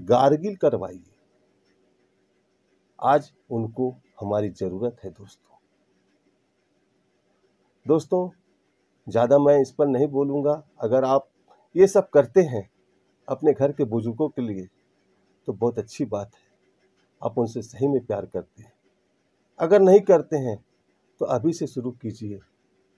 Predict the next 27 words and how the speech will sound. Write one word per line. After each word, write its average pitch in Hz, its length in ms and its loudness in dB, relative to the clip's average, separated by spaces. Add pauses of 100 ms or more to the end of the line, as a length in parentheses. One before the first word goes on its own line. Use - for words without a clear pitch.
(1120)
क्योंकि 151 400 -4 (800)
वो 196 220 8
हैं 165 220 2 (240)
तो 139 80 -4
हम 113 300 -2
हैं, 92 180 -20 (720)
अगर 131 220 0
वो 180 200 4
नहीं 170 300 0
हैं 151 180 -2 (1000)
तो 123 40 -10
हमारी 123 340 0
कोई 135 280 -2 (140)
विरासत 117 520 -4
नहीं, 123 260 -6 (160)
कोई 127 160 -2
औकात 117 460 -2 (140)
नहीं, 113 200 -4 (140)
कोई 120 120 -4
पहचान 107 480 -16
नहीं। 110 160 -20 (1500)
चालीस 110 460 -8
वर्ष 98 200 -8
से - 200 -14
ज़्यादा 98 380 -6
के 95 260 -16
व्यक्ति 92 600 -14